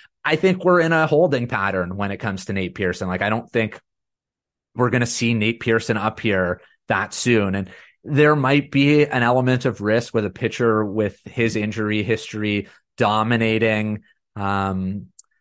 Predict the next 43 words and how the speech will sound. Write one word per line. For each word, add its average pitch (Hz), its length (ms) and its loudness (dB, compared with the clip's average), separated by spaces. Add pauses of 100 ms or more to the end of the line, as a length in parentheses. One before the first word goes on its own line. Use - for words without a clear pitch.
(680)
in 135 140 0
triple 123 400 2
A. 117 160 4
Do 113 80 0
you 120 80 6
wanna 110 220 2
waste 110 760 -2
that? 113 640 -2 (100)
You 123 160 -4
know, 113 80 2
you 110 160 2
never 107 220 0
know 107 160 2
what 107 180 0
could 117 120 -2
happen. 104 480 0
But 123 180 2
I, 139 280 0
I, 139 60 2
again, 127 400 0
I, 113 220 0
I 143 80 0
just 135 240 0
don't 143 180 2
think 127 200 0
teams 117 380 -2
really 110 280 2
operate 92 720 -2
like 92 280 -4
that. 95 360 0
And 98 440 -4 (400)
they're 127 140 2
not 120 280 2
gonna 120 180 2
make 117 300 0
a 117 60 2
move 110 480 2
unless, 104 800 -4
you 113 160 -6
know, 107 80 0
something 104 400 -4
happens. 85 680 -6
And 92 440 -4